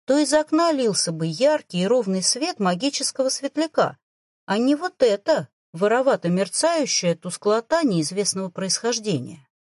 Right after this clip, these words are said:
Стало быть, в центральной башне в данный момент находится кто-то, кто или не имеет права там находиться, или, если там Сэнди,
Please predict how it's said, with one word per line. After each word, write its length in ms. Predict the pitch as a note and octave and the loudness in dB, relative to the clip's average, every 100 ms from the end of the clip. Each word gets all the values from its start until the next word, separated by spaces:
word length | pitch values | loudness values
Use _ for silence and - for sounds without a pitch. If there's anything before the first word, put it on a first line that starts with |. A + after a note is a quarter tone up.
| _ _ _ _ _ _ | _ _ _ _ _ _
Стало 440 | - - D4 E4 D#4 | -4 -2 0 0 0
быть, 200 | C#4 - | -2 -6
в 60 | |
центральной 640 | - B3 A#3+ A#3+ F#3+ D#3+ E3 | -4 -4 0 0 0 0 0
башне 480 | A3+ E4 - E3 | 0 -2 -2 -2
в 80 | C#3+ | -2
данный 340 | D#3+ E3 D3 D#3+ | -2 0 0 0
момент 400 | E3+ F3+ D3 - | 0 0 -2 -2
находится 640 | D#3+ E3+ E3+ C#3+ C#3 - D3 | -6 -4 -6 -8 -6 -6 -8
кто-то, 720 | - _ E3 A#2+ - G#3+ D#4+ _ _ _ _ _ _ _ _ - | -12 _ -6 -6 -2 -2 -2 _ _ _ _ _ _ _ _ -20
кто 380 | - - C4 - _ | -4 0 0 -2 _
или 260 | C4 A3 G3+ | 0 2 2
не 280 | G3+ G#3+ | 2 2
имеет 340 | A3 A#3 A3+ - | 2 0 -2 -2
права 340 | G#3+ E3+ D3+ | 0 2 0
там 260 | - D#3+ D#3 | 0 0 0
находиться, 760 | D#3 G3+ A#3 F#4+ - - C#3+ _ _ _ _ _ _ - | 0 0 0 -2 -2 -4 -8 _ _ _ _ _ _ -4
или, 240 | F3+ E3+ | 0 2
если 420 | G3 A3 G3+ F3 F3 | 2 0 0 -4 -4
там 240 | F3 E3+ | -2 0
Сэнди, 680 | - - B3 D4 D4 D#4 | 0 0 2 0 0 -6